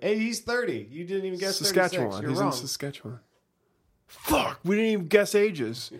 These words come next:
Speaker 1: <laughs>
Speaker 2: He's thirty? Man, we can have him for a long time. I didn't know he was
Speaker 1: At
Speaker 2: that
Speaker 1: least
Speaker 2: young.
Speaker 1: one more co-, one more year under contract.
Speaker 2: Shitballs. Hockey players played till they're, like, eighty. Why, why, wh-, how come hockey players can play forever, but, like, N F L players, it's, like, twenty-five? They're, "Oh, he's getting up there."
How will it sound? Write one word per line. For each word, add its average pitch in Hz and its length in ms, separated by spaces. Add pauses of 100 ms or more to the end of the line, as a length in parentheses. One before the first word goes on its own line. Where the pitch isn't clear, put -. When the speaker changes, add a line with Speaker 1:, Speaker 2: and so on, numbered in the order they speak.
Speaker 1:
<laughs> 208 220
Speaker 2:
He's 190 100
thirty? 220 440
Man, 190 300
we 202 80
can 208 100
have 135 100
him 131 80
for 135 120
a 127 60
long 190 200
time. 110 420 (240)
I - 40
didn't 170 140
know 127 100
he 123 80
was 113 80
Speaker 1:
At 113 60
Speaker 2:
that 113 80
Speaker 1:
least 135 120
Speaker 2:
young. 113 160
Speaker 1:
one 131 180
more 120 300 (100)
co-, 107 260
one 123 200
more 117 120
year 127 200
under 101 140
contract. 110 500 (840)
Speaker 2:
Shitballs. - 880 (640)
Hockey 180 260
players 120 240
played 135 200
till 117 80
they're, 110 100
like, 110 240
eighty. 120 400 (1600)
Why, 247 220
why, 240 220
wh-, 185 380
how 190 140
come 262 160
hockey 214 320
players 143 280
can 139 100
play 156 160
forever, 131 680
but, 131 80
like, 127 300
N 170 180
F 160 120
L 156 120
players, 123 320
it's, 117 100
like, 120 120
twenty-five? 139 520
They're, 113 100
"Oh, 202 160
he's 139 100
getting 156 220
up 156 140
there." 120 240